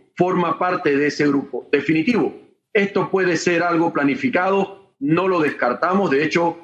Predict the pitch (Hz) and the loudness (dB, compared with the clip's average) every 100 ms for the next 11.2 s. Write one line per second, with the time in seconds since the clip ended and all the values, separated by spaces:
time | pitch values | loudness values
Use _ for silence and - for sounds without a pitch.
0 | - _ - 147 131 127 - 135 135 165 | -20 _ -2 0 2 0 0 0 2 0
1 | 156 170 165 165 - 131 123 123 123 127 | 0 0 0 -2 -2 0 2 0 0 -2
2 | 123 190 165 147 147 180 151 139 135 127 | 0 0 2 2 0 0 0 2 0 0
3 | 131 135 151 156 160 147 131 135 131 160 | 0 0 2 0 0 0 0 0 -2 -2
4 | 190 190 - _ _ 147 139 165 165 - | -2 -6 -14 _ _ -2 0 -2 -2 0
5 | 151 135 160 165 156 139 165 160 165 147 | 0 0 0 0 0 0 -2 -2 0 0
6 | 135 123 156 151 165 220 208 208 - - | 0 2 2 2 2 0 0 -2 -4 -20
7 | _ 147 143 147 - 180 - 147 156 151 | _ -2 0 -2 0 -2 0 0 0 0
8 | 151 160 147 131 - 151 151 151 147 - | 0 0 0 -2 0 0 2 0 -4 -12
9 | _ 147 139 147 139 160 147 135 127 120 | _ -2 0 -2 0 0 2 2 2 2
10 | 123 139 139 160 123 120 139 139 147 147 | 2 0 -2 -2 -2 0 0 2 2 0
11 | - | -4